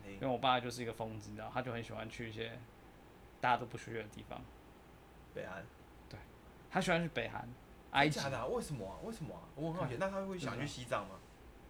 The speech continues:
Speaker 2: 他去过。
Speaker 1: 哈？
Speaker 2: 他去过，我没去过。
Speaker 1: 他
Speaker 2: 他都去一些别人不去的啦，而且是十，
Speaker 1: 真的假的？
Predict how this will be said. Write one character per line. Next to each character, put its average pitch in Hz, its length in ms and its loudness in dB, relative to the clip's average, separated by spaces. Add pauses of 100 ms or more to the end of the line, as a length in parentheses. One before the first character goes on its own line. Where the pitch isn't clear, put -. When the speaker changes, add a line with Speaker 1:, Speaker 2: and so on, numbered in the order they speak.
(300)
Speaker 2:
他 139 140 4
去 143 140 -2
过。 120 220 -2 (300)
Speaker 1:
哈？ 269 160 -2 (260)
Speaker 2:
他 156 120 4
去 165 140 2
过， 147 140 8
我 123 60 6
没 120 120 2
去 139 140 -2
过。 127 180 -2 (560)
Speaker 1:
他 175 80 -4
Speaker 2:
他 202 100 8
都 226 120 10
去 220 240 8
一 208 40 6
些 196 220 6 (280)
别 143 100 4
人 143 120 6
不 135 100 0
去 - 220 0
的 120 120 2
啦， 104 140 -4
而 202 60 6
且 190 80 8
是 208 80 6
十， - 240 2
Speaker 1:
真 - 60 -10
的 - 0 -
假 - 0 -
的？ - 100 -14